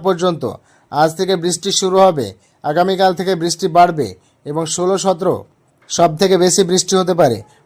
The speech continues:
পনেরো তারিখ রাত থেকে শুরু হবে, সতেরো তারিখ পর্যন্ত বেশ খানিকটা ভারী বৃষ্টি হতে পারে বিভিন্ন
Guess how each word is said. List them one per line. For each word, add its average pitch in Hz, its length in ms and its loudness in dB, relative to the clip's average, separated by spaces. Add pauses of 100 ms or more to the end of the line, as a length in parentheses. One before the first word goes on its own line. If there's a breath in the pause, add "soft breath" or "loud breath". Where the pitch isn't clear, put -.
(100)
পনেরো 170 240 4
তারিখ 190 260 4
রাত 175 220 8
থেকে 190 180 2
শুরু 185 260 2
হবে, 190 200 4
সতেরো 175 360 -2
তারিখ 180 280 0
পর্যন্ত 185 420 0 (480 soft breath)
বেশ 165 240 -2
খানিকটা 190 320 2
ভারী 165 260 4
বৃষ্টি 180 280 -2
হতে 180 200 0
পারে 160 220 4
বিভিন্ন 165 380 -2